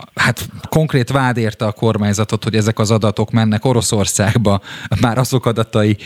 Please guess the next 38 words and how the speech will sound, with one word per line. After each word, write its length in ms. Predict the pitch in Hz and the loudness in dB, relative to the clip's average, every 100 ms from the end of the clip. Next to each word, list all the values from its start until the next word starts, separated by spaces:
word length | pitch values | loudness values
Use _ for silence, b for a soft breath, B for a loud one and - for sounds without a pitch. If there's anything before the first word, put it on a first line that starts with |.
| B | B
akik 260 | 98 110 - | 0 0 2
válaszolnak 840 | 113 107 98 - 101 95 90 - | 0 2 0 0 2 2 2 0
erre. 360 | 92 92 50 - B B B B - | -2 0 -2 -4 B B B B -2
Ö, 280 | 113 113 110 | 0 2 2
azt 220 | - 120 - | 0 0 4
tudjuk, 400 | 196 156 165 151 | 4 4 2 2
hogy 140 | 120 | -2
a 60 | 117 | 0
kétezer, 580 | 143 147 147 113 113 - | 2 4 4 2 2 0
és 180 | 113 - | -2 0
ezt 140 | 107 | 0
most 180 | 113 - | 0 2
nem 140 | 131 | 2
erre, 220 | 117 107 104 | 4 2 0
nem 180 | 120 | 2
a 60 | 113 | 2
magyar 320 | 107 107 101 | 2 2 2
helyzetre 420 | 104 101 98 - | 2 0 -2 -4
kérdezem, 420 | 90 87 85 69 - B B | -4 -2 -2 -4 -8 B B
a 100 | - | 2
kétezer-tizenhatos 1160 | 160 185 156 135 123 - 127 127 123 - 117 | 2 4 2 2 2 2 4 4 4 2 2
amerikai 460 | 139 120 117 120 117 | 2 4 2 2 2
elnökválasztás 760 | 117 107 117 107 104 - 104 | 4 2 2 0 0 -2 -2
körül 240 | - 120 113 | 0 2 2
a 80 | 104 | 2
különböző 540 | - 131 107 101 104 | 2 4 4 2 2
orosz 320 | 110 104 - | 4 2 0
hacker 360 | 101 101 - 92 | -2 -2 -2 -2
akciók 420 | 90 - 104 - | -2 -2 -2 0
igen 200 | 120 113 | 0 2
aktívak 560 | 120 - 117 98 92 - | 2 0 -4 -4 -4 -4
voltak, 400 | 92 92 92 - | -4 -2 -2 -2
hogy 100 | 104 | 0
mennyire 300 | 135 135 101 | 2 4 2
hatékonyak, 640 | 110 - 107 104 104 98 | 0 -2 -4 0 0 0
az 120 | 95 | -2
más 320 | 98 95 - | 0 0 -2
kérdés, 580 | - - - - 85 - | -2 -2 -2 -2 -2 -2